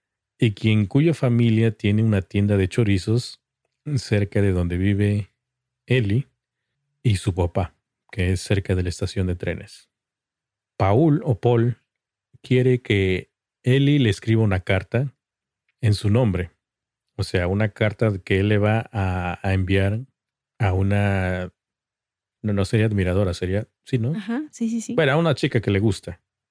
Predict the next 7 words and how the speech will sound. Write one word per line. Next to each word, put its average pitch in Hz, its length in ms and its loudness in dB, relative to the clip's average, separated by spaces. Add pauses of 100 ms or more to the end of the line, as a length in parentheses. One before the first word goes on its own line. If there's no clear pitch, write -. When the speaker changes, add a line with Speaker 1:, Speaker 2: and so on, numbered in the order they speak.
(260)
Speaker 1:
Y 139 160 2
esta 156 180 0
chica 139 300 0
se 113 160 2
llama 110 500 2 (140)
Aster 117 640 0 (380)
Flores. - 640 -2